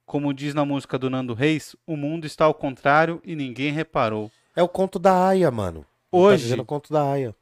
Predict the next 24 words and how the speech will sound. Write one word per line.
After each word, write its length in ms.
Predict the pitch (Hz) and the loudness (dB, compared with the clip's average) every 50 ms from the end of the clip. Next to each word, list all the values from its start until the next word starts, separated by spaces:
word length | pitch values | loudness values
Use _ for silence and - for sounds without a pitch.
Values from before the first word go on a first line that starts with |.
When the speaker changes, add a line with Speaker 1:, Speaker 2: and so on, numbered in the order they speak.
| _ _ | _ _
Speaker 1:
fui 240 | _ - - 165 151 | _ -4 0 2 2
na 100 | 147 147 | 2 2
minha 180 | 151 160 160 | 2 0 0
dentista, 800 | 156 151 151 147 131 - - - 135 151 147 - - 196 196 190 - _ _ | 0 0 -2 -2 -2 -6 -6 -4 -4 -4 -4 -4 -2 -2 -2 -2 -2 _ _
o 80 | - 123 | -20 -20
que 220 | _ - - 143 | _ -8 -2 -2
é 60 | 135 | -2
muito 300 | 131 131 147 170 165 - | 0 0 -4 -4 -4 -6
conhecido 480 | - - 143 139 131 - - 147 131 131 | -4 -2 0 0 0 -2 -4 -4 -4 -4
aqui 160 | 123 - - | -4 -4 -4
no 100 | 127 127 | -4 -4
A 40 | 123 | -4
B 160 | 120 117 120 | -4 -4 -6
C, 380 | 113 - - 131 127 143 160 - _ - - _ _ _ - | -6 -6 -6 -4 -2 -2 -4 -6 _ -20 -20 _ _ _ -14
e 60 | 127 | -12
fiquei 680 | - - 147 - _ - - 147 147 156 165 - - - - | -10 -8 -10 -10 _ -6 -4 -2 0 0 0 -2 -4 -4 -2
atônito 760 | 170 - _ - - 185 190 175 151 127 - - 131 135 - - | -2 -2 _ -2 0 2 4 4 2 0 -4 -8 -12 -12 -10 -10
em 80 | 151 135 | -12 -10
saber 380 | - - 147 131 127 143 143 - | -4 -4 -4 -2 0 0 -2 -2
que 140 | - - | -2 -2
ela 220 | 147 139 139 139 147 | 2 2 2 2 2
é 80 | - _ - | -2 _ 0
antivacina. 960 | - 180 185 202 185 - - 196 196 196 190 - - - 135 123 113 110 110 - _ - - - - - - | 2 2 2 2 0 -4 -4 0 2 2 2 0 -4 -8 -6 -6 -6 -6 -10 -12 _ -18 -18 -18 -14 -4 4
Pasmem, 500 | 156 151 151 143 117 - 113 107 110 - | 6 6 6 6 4 0 -6 -12 -12 -14